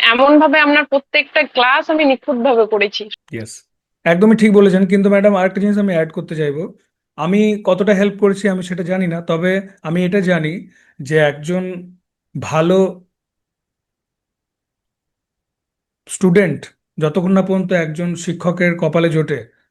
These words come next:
Speaker 2: ততক্ষণ পর্যন্ত একজন শিক্ষক একজন স্টুডেন্টকে শিখিয়ে উঠতে পারেন না।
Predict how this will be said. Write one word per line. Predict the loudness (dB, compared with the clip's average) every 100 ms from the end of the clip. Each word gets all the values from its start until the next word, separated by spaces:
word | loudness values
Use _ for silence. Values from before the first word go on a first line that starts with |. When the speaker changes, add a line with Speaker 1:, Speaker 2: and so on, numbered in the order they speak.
| _
Speaker 2:
ততক্ষণ | -4 -2 0 0
পর্যন্ত | -2 -4 -2
একজন | -2 -2 -6
শিক্ষক | -6 -8 -6 -6 -6
একজন | -6 -6
স্টুডেন্টকে | -6 -4 -2 -4
শিখিয়ে | -6 -6 -4
উঠতে | -4 -6
পারেন | -8 -8 -10
না। | -14 -18